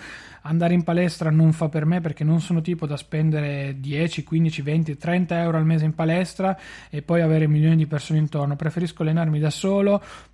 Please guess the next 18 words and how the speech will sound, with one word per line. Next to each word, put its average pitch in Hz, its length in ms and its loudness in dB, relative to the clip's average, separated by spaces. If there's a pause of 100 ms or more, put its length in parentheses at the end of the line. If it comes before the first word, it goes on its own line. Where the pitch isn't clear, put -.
(120)
con 160 140 4
la 160 100 2
tranquillità 160 480 0
del 165 140 2
mondo, 190 400 2
con 160 180 2
nessuno 160 340 2
che 165 160 -2
mi 165 320 4
rompe, 165 480 0
tra 160 140 -4
virgolette, 156 400 0
le 160 100 -2
scatole, 180 600 -4
e - 100 -6
stare 165 340 -2
abbastanza 156 680 -2
tranquillo. 139 640 -6